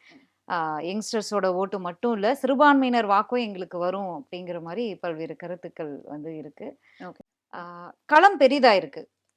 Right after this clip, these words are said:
Speaker 1: நம்ம
Speaker 2: ம்.
Speaker 1: கருத்துக்களை தாண்டியும்
Speaker 2: ம்.
Speaker 1: தி மு க இல்ல மாற்று அ தி மு க அப்படின்னு தான் இல்லாம, இல்ல பா ஜ க இருக்கு, நாம் தமிழர் இருக்கு அப்படின்னு இல்லாம, புதிதா ஒரு கட்சி வந்திருக்கு. கண்டிப்பா அவங்களுக்குன்னு ஒரு, அவருடைய ஃபேன்ஸோ இல்ல அவருடைய ஆதரவாளர்களோ ரசிகர்களோ ஒரு, ஒரு percentage of வாக்கு அங்க போக தான் செய்யும்.
Speaker 2: ம்.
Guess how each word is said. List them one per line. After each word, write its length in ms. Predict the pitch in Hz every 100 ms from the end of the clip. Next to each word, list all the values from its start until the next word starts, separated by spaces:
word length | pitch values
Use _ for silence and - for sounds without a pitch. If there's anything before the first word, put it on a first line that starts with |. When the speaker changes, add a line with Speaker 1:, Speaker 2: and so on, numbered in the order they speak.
| _ _
Speaker 1:
நம்ம 160 | 208 277
Speaker 2:
ம். 20 |
Speaker 1:
கருத்துக்களை 480 | 226 285 359 285 277
தாண்டியும் 600 | 254 220 254 220 180 226 381 -
Speaker 2:
ம். 80 | 226 226 -
Speaker 1:
தி 180 | 277
மு 160 | 302 294
க 340 | 247 320 294
இல்ல 180 | 220 240
மாற்று 360 | 240 233 262 262
அ 120 | 226
தி 140 | 254
மு 140 | 254 240
க 340 | 254 262 202 180
அப்படின்னு 360 | 196 214 214
தான் 140 | 214 240
இல்லாம, 420 | 214 220 202 277
இல்ல 200 | 277 277
பா 200 | 226 233
ஜ 160 | 233
க 100 | 226
இருக்கு, 340 | 214 202 220 214
நாம் 220 | 214 220
தமிழர் 320 | 233 208 202
இருக்கு 180 | 190 -
அப்படின்னு 260 | 196 185 190
இல்லாம, 340 | 180 180 254
புதிதா 380 | 302 320 359 359
ஒரு 140 | 294
கட்சி 280 | - 226 277
வந்திருக்கு. 560 | 208 233 240 233 170 -
கண்டிப்பா 640 | 220 247 277 359 392 285
அவங்களுக்குன்னு 520 | 277 311 330 311 392
ஒரு, 280 | 330 254 240 _ -
அவருடைய 400 | - 262 254 247 247
ஃபேன்ஸோ 580 | 247 240 240 240 220
இல்ல 300 | 220 233 233
அவருடைய 380 | 226 220 226 233
ஆதரவாளர்களோ 720 | 226 226 220 214 208 202 220
ரசிகர்களோ 560 | 214 214 254 226 196 233
ஒரு, 240 | 233 254 -
ஒரு 440 | 269 330 302 262
percentage 440 | 262 302 294 294 269
of 120 | 262
வாக்கு 280 | 233 233 247
அங்க 160 | 294 226
போக 260 | 240 254
தான் 140 | 262 262
செய்யும். 360 | 233 185 165 -
Speaker 2:
ம். 180 | 226